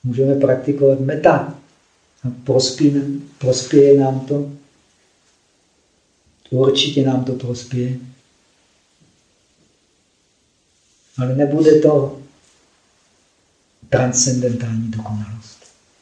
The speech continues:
Proč? Protože se spolíháme na rozlišující vědomí. A pracujeme s rozlišujícím vědomím.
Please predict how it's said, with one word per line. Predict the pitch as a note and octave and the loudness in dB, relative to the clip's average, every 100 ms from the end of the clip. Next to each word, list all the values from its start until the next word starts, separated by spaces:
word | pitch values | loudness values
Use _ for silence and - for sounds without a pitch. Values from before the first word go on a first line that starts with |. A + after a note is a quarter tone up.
| - - _ | -20 -20 _
Proč? | C3 C3 C3 - - - _ _ _ _ _ _ _ - - - - _ _ _ _ _ _ _ _ _ _ _ _ _ _ _ _ _ _ _ _ _ | 2 2 0 -8 -16 -20 _ _ _ _ _ _ _ -16 -16 -18 -20 _ _ _ _ _ _ _ _ _ _ _ _ _ _ _ _ _ _ _ _ _
Protože | C3 B2+ C#3 C3+ C#3 C#3 C#3 - - _ _ - - | -4 0 4 6 6 6 2 -8 -20 _ _ -14 -4
se | - | 0
spolíháme | C3+ - B2+ B2+ C3+ C3 C3 C3+ | 0 0 0 2 2 0 -2 -2
na | C3+ B2+ B2+ B2+ C3 B2 | -4 -4 -6 -8 -10 -6
rozlišující | B2+ B2+ C3 B2+ C#3 B2+ - C3+ | -4 -4 -6 -6 -6 -8 -8 -8
vědomí. | A#2 A2 A2+ A#2+ C3 - - - C#3+ D#3+ E3 - - - - - - - _ _ _ _ _ _ - - | -8 -8 -6 -6 -8 -12 -20 -16 -14 -14 -16 -20 -20 -20 -20 -20 -20 -20 _ _ _ _ _ _ -20 -10
A | |
pracujeme | C3+ B2 - C#3 B2 B2+ | -4 -2 0 0 0 0
s | A#2+ | -2
rozlišujícím | A#2 A2+ A#2+ A#2 A#2+ A2+ - A#2 | -4 -6 -8 -8 -8 -10 -8 -6
vědomím. | A2+ A2 A2 A2+ - | -4 -2 -2 -6 -14